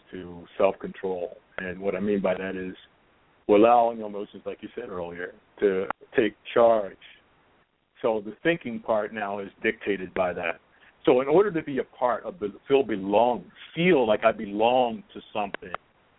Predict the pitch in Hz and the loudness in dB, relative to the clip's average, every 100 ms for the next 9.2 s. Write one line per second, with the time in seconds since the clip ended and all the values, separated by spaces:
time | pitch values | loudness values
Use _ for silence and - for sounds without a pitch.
0 | _ _ _ 123 139 - 131 117 _ - | _ _ _ 2 2 0 -8 -8 _ -6
1 | 165 160 131 117 104 _ _ - 131 117 | 0 0 0 -4 -12 _ _ -8 -8 -4
2 | 127 110 135 156 - 98 92 90 92 90 | -4 0 -2 -2 -8 -12 -10 -10 -12 -12
3 | 87 87 101 92 - - _ _ _ 120 | -16 -16 -16 -16 -18 -20 _ _ _ 2
4 | 117 143 143 - - 147 131 120 113 110 | 4 4 2 -4 -8 -4 -2 -2 -6 -10
5 | - 120 113 101 - 92 - 87 _ _ | -4 -2 -2 -6 -12 -12 -12 -20 _ _
6 | - _ 110 - 123 117 107 87 - _ | -20 _ -4 0 4 6 4 -2 -12 _
7 | _ _ _ _ _ 117 104 120 101 - | _ _ _ _ _ -8 -4 -4 -4 -8
8 | - _ _ _ _ _ _ - 120 107 | -20 _ _ _ _ _ _ -2 4 4
9 | 107 107 | 4 -4